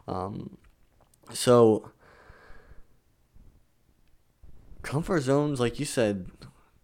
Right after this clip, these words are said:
Speaker 2: sometimes they're not obvious.
Speaker 1: Yeah.
Speaker 2: Sometimes, sometimes they're hard to get out of. Know that, that consistently telling yourself,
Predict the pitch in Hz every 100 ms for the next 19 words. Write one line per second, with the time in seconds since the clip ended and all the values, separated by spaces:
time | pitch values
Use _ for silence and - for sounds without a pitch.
0 | _ - 110 135 151 139 135 127 123 113
1 | 120 104 - - - - - 98 92 -
2 | - - - - - 107 127 131 127 131
3 | 131 - - - - - - - - -
4 | - - 107 127 123 123 123 123 127 113
5 | 127 123 143 117 - - - _ - -
6 | - - - - - - - - - -
7 | - - - 113 139 170 160 123 113 95
8 | - - - - - - - - _ -
9 | - - - - - _ - - _ _
10 | 110 104 - - - - - - - -
11 | - 131 117 - - 143 151 - 151 147
12 | 123 131 131 131 - 113 117 113 95 -
13 | 92 85 87 -